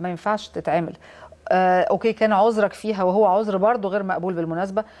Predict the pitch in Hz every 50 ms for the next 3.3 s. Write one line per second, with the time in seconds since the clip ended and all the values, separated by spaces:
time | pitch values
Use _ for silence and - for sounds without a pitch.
0 | - - - - 196 - - 190 185 185 214 208 214 202 - - - 202 190 196
1 | 190 - 190 185 180 190 190 185 185 175 - 180 180 - - - 175 165 160 180
2 | 190 202 196 180 170 165 - 180 175 - - - 185 190 - - - 190 180 175
3 | 175 175 170 175 196